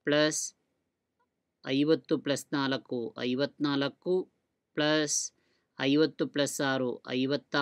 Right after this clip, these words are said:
ಆರು, ಪ್ಲಸ್ ಸಾವಿರದ ನೂರು plus ಐವತ್ತು ಸಾವಿರದ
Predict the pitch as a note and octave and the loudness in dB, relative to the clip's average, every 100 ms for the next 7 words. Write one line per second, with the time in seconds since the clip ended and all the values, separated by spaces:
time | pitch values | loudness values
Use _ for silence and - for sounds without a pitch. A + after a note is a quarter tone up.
0 | B2+ C#3 C#3+ D3+ F3 - _ _ _ _ | 0 -2 0 2 0 -4 _ _ _ _
1 | _ _ _ _ _ _ _ _ _ _ | _ _ _ _ _ _ _ _ _ _
2 | _ _ _ _ _ _ _ _ _ _ | _ _ _ _ _ _ _ _ _ _
3 | _ _ _ _ _ _ _ _ C#3+ C#3+ | _ _ _ _ _ _ _ _ -4 -2
4 | C3 - - _ _ _ _ _ _ _ | -2 -8 -12 _ _ _ _ _ _ _
5 | _ - D3 C#3+ D#3+ D#3+ D#3 D3+ D3+ E3 | _ -4 2 4 4 4 4 4 6 4
6 | E3+ F3 - D#3 - C#3 C3+ C3 B2 A2+ | 4 0 2 0 2 2 0 -2 -6 -8
7 | - - C3+ C#3+ D3 C#3+ C#3 D3+ | -8 -2 0 0 0 -2 0 0